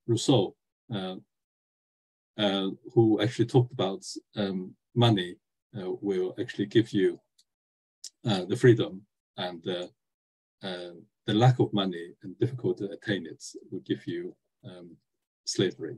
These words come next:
basically. But, uh, certainly for, um, urban designers, work closely with people who,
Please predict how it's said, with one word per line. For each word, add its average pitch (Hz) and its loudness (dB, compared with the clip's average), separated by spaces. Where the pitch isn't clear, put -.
basically. - -12
But, - -4
uh, 98 0
certainly 101 2
for, 95 -2
um, 92 -8
urban 120 4
designers, 95 -2
work 131 8
closely 104 6
with 98 -8
people 95 -2
who, 92 -2